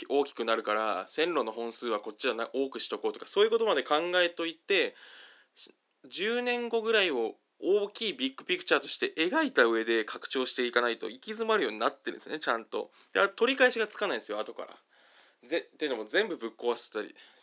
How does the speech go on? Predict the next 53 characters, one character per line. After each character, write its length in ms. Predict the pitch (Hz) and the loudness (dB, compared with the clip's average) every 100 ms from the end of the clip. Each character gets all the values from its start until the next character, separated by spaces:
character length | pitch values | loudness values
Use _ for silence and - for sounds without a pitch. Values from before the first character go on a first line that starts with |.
| - | -16
鉄 240 | - 127 135 | -8 -6 0
道 120 | 135 | 2
も 100 | 107 | 0
ぶ 100 | 107 | -4
っ 20 | |
壊 220 | - 123 | -2 -2
し 40 | - | 0
た 60 | 107 | -6
り 60 | - | -6
で 100 | 127 | -8
き 100 | 165 | -2
な 60 | 151 | -2
い 20 | |
よ 20 | |
う 20 | |
に 40 | 107 | -2
な 80 | 113 | -12
っ 20 | |
て 80 | - | -16
る。 120 | - _ - | -18 _ -12
で 80 | 127 | -4
き 80 | |
な 60 | 180 | -2
い 20 | |
と 60 | 139 | -4
い 20 | |
う 20 | |
か、 60 | 117 | -6
ま 80 | 113 | -6
あ、 20 | |
で 140 | 147 | -6
き 160 | - 311 | -6 -8
る 40 | |
っ 20 | |
ち 80 | 311 | -4
ゃ 20 | |
で 60 | 185 | -2
き 80 | 175 | -2
る 40 | |
ん 20 | |
で 40 | 143 | -2
す 60 | |
け 60 | 131 | -4
ど、 60 | 127 | 0
め 120 | 143 | 0
ん 40 | |
ど 80 | 190 | -2
く 40 | 196 | -6
さ 60 | |
く 60 | - | -4
て 100 | 117 | 0
や 80 | 117 | 0
り-、 180 | 131 | -2